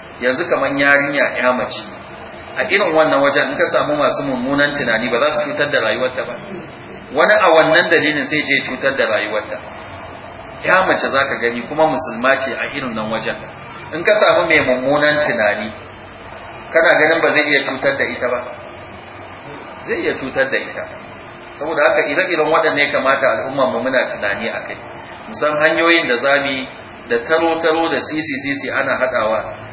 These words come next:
ba wai sai rana ɗaya ba. Eh, za a yi lissafi ne na shekaru masu, masu, masu zuwa. Ku karanta rayuwar wasu ma ba musulmai bane kafirai.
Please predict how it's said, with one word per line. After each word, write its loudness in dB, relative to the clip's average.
ba 6
wai 6
sai 4
rana 6
ɗaya 2
ba. 2
Eh, 2
za 4
a 4
yi 2
lissafi 2
ne 0
na 2
shekaru -2
masu, -2
masu, -2
masu -2
zuwa. 0
Ku -8
karanta 0
rayuwar 4
wasu 2
ma 2
ba 4
musulmai 0
bane 2
kafirai. -2